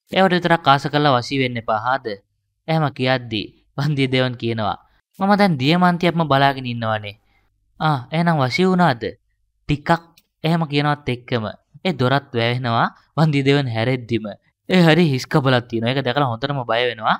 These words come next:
එහෙමම පන්දමකුත් අරගෙන ඒ රහස් ගුහාව ඇතුළට යනවා. එහෙම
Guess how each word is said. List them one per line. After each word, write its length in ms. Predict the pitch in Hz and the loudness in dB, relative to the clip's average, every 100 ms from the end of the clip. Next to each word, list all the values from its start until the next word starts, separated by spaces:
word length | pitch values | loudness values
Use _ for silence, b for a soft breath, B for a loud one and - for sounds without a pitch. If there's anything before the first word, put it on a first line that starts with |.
| b b b | b b b
එහෙමම 420 | - 175 165 123 107 - _ _ _ | -4 -2 0 -2 -4 -8 _ _ _
පන්දමකුත් 560 | 165 165 160 151 - 131 | 2 2 0 -2 -2 0
අරගෙන 380 | 131 123 113 101 - b _ - | 2 0 -2 -6 -10 b _ 0
ඒ 100 | 214 | 2
රහස් 240 | 175 175 | 4 2
ගුහාව 280 | 165 156 160 | 0 2 4
ඇතුළට 320 | 143 151 147 139 | 4 2 0 0
යනවා. 400 | 113 113 98 - _ _ _ | 0 -2 -6 -8 _ _ _
එහෙම 200 | 208 202 | 0 4